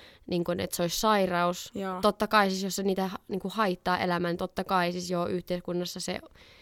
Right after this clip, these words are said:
Speaker 1: on ehkä semmonen, että sit siihen tarvii apua.
Speaker 2: Mm.
Speaker 1: Mut mitä jos se olisi niinku lähtökohtaisesti? Et silloin kun se on, niinku, mietin, mennään niinku vuosia vuosia taaksepäin, kun ihmisiä on syntynyt,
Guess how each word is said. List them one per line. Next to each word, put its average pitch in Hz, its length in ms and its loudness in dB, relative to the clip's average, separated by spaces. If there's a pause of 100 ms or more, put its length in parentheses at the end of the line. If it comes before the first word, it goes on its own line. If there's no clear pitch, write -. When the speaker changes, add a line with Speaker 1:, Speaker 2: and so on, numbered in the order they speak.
(180)
Speaker 1:
on 185 180 4
ehkä 180 220 -2
semmonen, 175 420 0
että - 220 -12
sit - 100 -20
siihen 180 160 -4
tarvii 175 220 -2
apua. 190 340 2
Speaker 2:
Mm. 220 240 0 (240)
Speaker 1:
Mut 202 160 -2
mitä 214 240 2
jos 190 120 0
se 202 60 -2
olisi 190 80 2
niinku 196 300 2
lähtökohtaisesti? - 1080 -4 (180)
Et - 140 -6
silloin 214 240 4
kun 196 100 -2
se 185 180 0
on, 180 120 2 (100)
niinku, 196 260 -2
mietin, 226 260 6
mennään 220 200 6
niinku 247 240 2
vuosia 240 360 4
vuosia 190 300 0
taaksepäin, - 680 -2
kun - 100 -8
ihmisiä 185 320 -2
on 175 60 -2
syntynyt, 175 460 -2